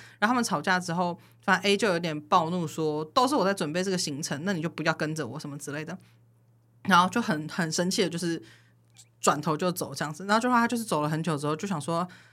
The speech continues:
就觉得自己心情有稳定下来，就觉得说，啊，有点担心 B 会不会一，一箱在外面就是找不到路什么。就他一回头发现 B 紧紧的跟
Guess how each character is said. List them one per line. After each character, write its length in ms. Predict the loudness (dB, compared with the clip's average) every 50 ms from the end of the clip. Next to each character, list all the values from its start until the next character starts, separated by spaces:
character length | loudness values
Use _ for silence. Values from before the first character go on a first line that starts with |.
| _ _ _ _ -20 -20 -8 _
就 140 | 0 0 2
觉 140 | 4 4 4
得 120 | 4 2
自 140 | 2 2 2
己 100 | 2 2
心 180 | 2 0 0
情 120 | 0 0 0
有 120 | 0 0
稳 200 | 0 -2 -2 0
定 160 | -2 -2 -2
下 120 | 0 0 0
来， 60 | 0
就 60 | -2
觉 100 | -2 -4
得 40 | -4
说， 100 | -2 -2
啊， 200 | -2 -2 -2 -2 -2
有 80 | 0
点 120 | 0 0 0
担 220 | 0 0 0 0
心 180 | 0 0 -2 -2
B 220 | -2 -2 0 2
会 100 | 2 2
不 120 | 2 2 0
会 120 | -2 -2 -4 -8 -8
一， 240 | -6 -4 -4 -6 -4
一 120 | -4 -4 -2
箱 420 | -2 0 0 0 0 0 -2 -6 -10 -8
在 480 | -2 2 2 2 2 0 -4 -8 -10 -14 -20 _ _ _ _ _ _
外 200 | 4 4 4 4
面 220 | 2 0 -2 -2
就 80 | -4 -4
是 320 | -4 -2 -2 -4 -4 -6 -10 -16 -20 -4
找 160 | 0 0 0 2
不 80 | 2
到 100 | 2 2
路 100 | 2 2
什 120 | 0 -2 -4
么。 40 | 0
就 120 | 2 4 6
他 140 | 6 6
一 80 | 8 8
回 160 | 8 8 8
头 80 | 8 8
发 140 | 8 8 8
现 180 | 8 6 6
B 140 | 4 2 2
紧 160 | 2 4 4
紧 100 | 6 6
的 80 | 6 8
跟 120 | 6 6